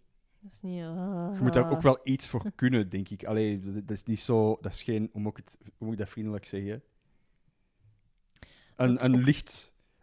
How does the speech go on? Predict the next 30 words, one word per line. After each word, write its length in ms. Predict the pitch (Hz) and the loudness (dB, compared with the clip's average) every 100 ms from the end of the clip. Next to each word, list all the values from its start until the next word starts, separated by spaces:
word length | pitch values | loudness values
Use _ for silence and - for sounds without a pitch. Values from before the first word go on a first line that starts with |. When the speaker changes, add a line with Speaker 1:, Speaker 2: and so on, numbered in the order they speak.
| _ | _
Speaker 2:
een, 280 | 127 131 127 | 2 2 4
een 80 | 127 | 6
jobje 320 | 147 - 147 | 6 6 6
voor 200 | 143 131 | 6 8
mensen 380 | 143 143 156 135 | 6 4 2 2
die, 340 | 131 127 127 | 4 6 4
die 380 | 123 123 123 117 113 110 - - - - - - - - - | 4 4 2 -2 -16 -16 -18 -20 -20 -20 -20 -20 -20 -20 -8
niet 520 | 131 135 143 156 - | 0 4 6 4 4
te 120 | 147 | 2
veel 240 | 117 135 131 | 4 4 4
verantwoordelijkheid 840 | 123 123 113 120 120 110 110 104 | 4 2 4 4 4 2 0 0
toegeschoven 600 | 113 101 101 - 107 95 | -2 -2 -4 -4 -4 -2
moet 140 | 101 95 | -4 -4
worden. 380 | 90 92 90 - - _ _ _ - | -4 -4 -6 -10 -18 _ _ _ -4
Een 120 | 110 | 0
boswachter 580 | 226 - 220 - 170 165 | 0 2 0 0 -2 0
in 80 | 127 | 0
Dardenne 400 | 107 107 131 143 | 0 0 -2 -2
is 160 | 107 | -6
echt 160 | 117 - | -8 0
wel 140 | 135 | 0
gewoon 480 | 113 117 113 104 - - | 4 8 8 6 -2 -8
een 120 | 113 | -8
echte 260 | 120 - 92 | -8 -10 -10
job 300 | 98 131 123 | -6 -4 -6
of 100 | - | -8
zo. 300 | 95 92 - - | -8 -8 -12 -14
Speaker 1:
Ja, 180 | 180 - | -14 -14
tuurlijk. 680 | - 170 311 440 170 - - _ _ _ _ _ _ _ _ _ _ _ _ _ | -14 -10 -6 -6 -8 -14 -20 _ _ _ _ _ _ _ _ _ _ _ _ _
Ja. 320 | _ 160 160 | _ -18 -16